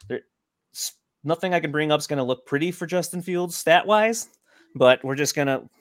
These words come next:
the rushing upside is there. D J Moore is there, growth as a passer. So, yeah,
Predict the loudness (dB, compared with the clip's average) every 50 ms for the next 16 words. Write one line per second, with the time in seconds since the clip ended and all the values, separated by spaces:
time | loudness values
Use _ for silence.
0 | _ -4 2 2 2 2 2 0 0 0 0 0 0 0 0 0 -2 -4 -6 -4
1 | -4 -4 -4 -6 -8 -12 _ _ _ _ _ _ _ _ -4 -4 -2 -2 -2 -2
2 | -2 -2 -2 0 0 -2 -2 -4 -4 -2 -2 -4 -4 -4 -4 -4 -4 -6 -8 -10
3 | -10 -8 -4 -4 -4 -4 -4 -8 -10 -10 -8 -8 -8 -8 -8 -8 -8 -10